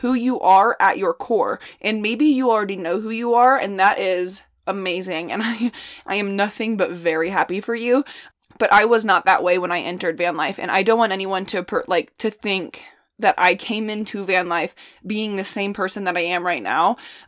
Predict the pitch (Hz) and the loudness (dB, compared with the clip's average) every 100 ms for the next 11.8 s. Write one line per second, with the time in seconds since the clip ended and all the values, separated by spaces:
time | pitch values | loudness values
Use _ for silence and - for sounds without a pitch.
0 | _ 165 220 262 240 202 175 190 185 185 | _ -4 -2 2 0 0 -4 -6 -8 -6
1 | 190 196 202 165 143 165 180 135 190 190 | -2 2 2 2 0 -2 -2 -4 -4 -2
2 | 180 160 143 156 175 185 208 202 - 202 | -2 0 -2 -4 -2 -2 0 -2 -6 -6
3 | 185 156 160 160 180 185 190 - - _ | -4 -2 0 -2 -2 -4 -8 -10 -14 _
4 | _ 185 185 196 233 220 196 180 185 202 | _ -16 -10 -4 -2 -2 -4 -6 -8 -4
5 | 190 190 175 185 175 - 170 185 175 180 | -4 -4 -6 -10 -8 -2 2 0 0 -6
6 | - 196 185 185 - - - - 226 233 | -4 -6 -6 -10 -16 -20 -12 -6 -2 2
7 | 285 - _ _ - 226 220 208 185 - | 0 -2 _ _ -8 -6 -4 -6 -6 -8
8 | - 190 180 - 180 180 180 190 - 196 | 0 0 0 -4 -2 -2 0 -4 -2 -2
9 | 185 180 160 - - - _ _ - 226 | -2 0 -2 -2 -14 -20 _ _ 0 2
10 | 240 226 202 196 196 208 190 190 185 185 | 2 -2 -2 -2 -2 -6 -2 0 2 0
11 | - 185 190 - 202 185 175 180 | -2 -6 -6 -6 -2 0 -2 -4